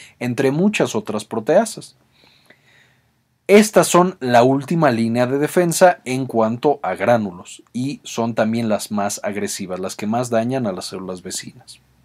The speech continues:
De nuevo, estas son con una concentración de calcio mucho mayor y son más efectivas, más eficaces para matar a los patógenos que estén alrededor,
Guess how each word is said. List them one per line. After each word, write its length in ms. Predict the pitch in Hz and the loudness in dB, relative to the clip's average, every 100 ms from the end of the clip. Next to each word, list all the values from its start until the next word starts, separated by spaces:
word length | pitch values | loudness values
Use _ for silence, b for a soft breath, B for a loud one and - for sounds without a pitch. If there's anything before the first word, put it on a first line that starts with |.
| _ _ _ _ _ - B B B B B B | _ _ _ _ _ -20 B B B B B B
De 140 | 127 127 | -2 4
nuevo, 180 | 131 135 | 6 6
estas 340 | 131 131 - | 4 0 -2
son 340 | - - 131 147 | -4 -2 0 0
con 200 | 117 110 | -2 -2
una 320 | 120 123 127 | 0 0 -2
concentración 560 | - 113 107 104 98 110 | -4 -6 -6 -8 -6 -6
de 80 | 107 | -4
calcio 340 | 101 - 113 | -6 -4 -6
mucho 460 | 98 90 87 - 101 | -6 -12 -16 -10 -6
mayor 300 | 120 208 220 _ _ b b b _ | -2 -2 -4 _ _ b b b _
y 100 | 165 | -2
son 280 | 160 160 156 | 2 2 2
más 440 | 135 131 151 - - | 2 4 4 4 -6
efectivas, 760 | 113 107 - - 117 143 185 | -8 -8 -8 -4 0 0 -2
más 240 | 98 92 - | -6 -10 -14
eficaces 440 | - 113 113 123 | -10 -6 -6 -6
para 280 | - 113 127 | -2 0 0
matar 520 | 110 98 - 127 143 | -4 -4 2 2 2
a 120 | 95 | -2
los 140 | 92 - | -8 -12
patógenos 460 | - - 92 98 | -14 -12 -14 -16
que 60 | - | -14
estén 160 | - | -6
alrededor, 540 | 113 127 151 175 214 | -4 2 4 8 8